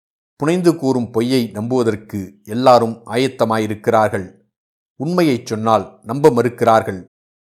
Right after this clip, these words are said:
இது நமது ஜாதக விசேஷம் போலும். "தம்பி, நீ இலங்கையிலிருந்து எப்போது புறப்பட்டாய்?" "நாலு நாளைக்கு முன்னால்." "அதனாலேதான் உனக்கு செய்தி தெரியவில்லை."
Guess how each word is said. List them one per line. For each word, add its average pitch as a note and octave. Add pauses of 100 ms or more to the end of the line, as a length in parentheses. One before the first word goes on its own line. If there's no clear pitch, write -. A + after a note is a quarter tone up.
(120)
இது A#2
நமது A2+
ஜாதக C3+
விசேஷம் A#2
போலும். G#2 (840)
"தம்பி, A2 (280)
நீ A#2
இலங்கையிலிருந்து A2+
எப்போது C#3+
புறப்பட்டாய்?" B2+ (880)
"நாலு C#3+
நாளைக்கு C#3
முன்னால்." A2 (720)
"அதனாலேதான் G#2+
உனக்கு A#2
செய்தி A#2
தெரியவில்லை." G#2+